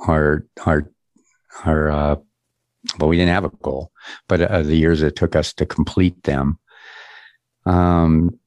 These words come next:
that would probably be it because, you know, the experiences were just amazing. I think anybody that has an, an idea or an intention that they want to do all fifty states, you know, it may be monumental, but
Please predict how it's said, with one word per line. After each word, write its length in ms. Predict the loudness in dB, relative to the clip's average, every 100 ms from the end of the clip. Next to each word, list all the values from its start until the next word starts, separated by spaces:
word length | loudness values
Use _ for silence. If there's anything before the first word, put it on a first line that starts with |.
| -4
that 160 | 0 0
would 140 | 0
probably 500 | 0 -2 0 2 2
be 260 | 4 4 4
it 220 | 2 0
because, 680 | -4 0 2 2 2 -4 -14 _ -6
you 120 | 2
know, 240 | 2 4 4
the 160 | 4
experiences 1040 | 2 0 0 2 4 4 2 2 2 2 2
were 180 | 2 2
just 360 | 0 0 0
amazing. 520 | 2 4 4 2 -2 -6 -16 -6
I 100 | -4
think 260 | 0 0 2
anybody 500 | 2 2 2 2 4
that 260 | 4 2
has 360 | 2 2 0 0
an, 240 | 0 -2 -6 -2
an 540 | 2 2 2 2 4
idea 580 | 2 2 2 2 4 4
or 180 | 2 2
an 100 | 2
intention 640 | 2 2 2 0 2 2
that 160 | 2 2
they 100 | 0
want 240 | 2 0
to 40 | 2
do 200 | 2 2
all 140 | 0
fifty 400 | 0 -4 -2 -6
states, 640 | -4 0 2 2 0 -6 -16 -20 -20 -20 -20 -20 _ 0
you 100 | 2
know, 140 | 2
it 40 | 2
may 200 | 2 2
be 140 | 2
monumental, 920 | 2 2 2 4 4 2 0 0 -2
but 360 | 0 2 2